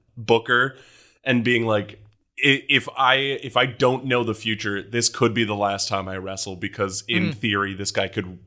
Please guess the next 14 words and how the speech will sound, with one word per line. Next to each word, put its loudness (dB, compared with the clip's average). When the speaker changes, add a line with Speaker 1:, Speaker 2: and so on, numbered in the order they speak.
Speaker 1:
could 2
end -2
my -8
career, -6
uh, 4
in 0
the -2
business." -4
And 2
so, 6
uh, 0
I, -2
I 0
think -2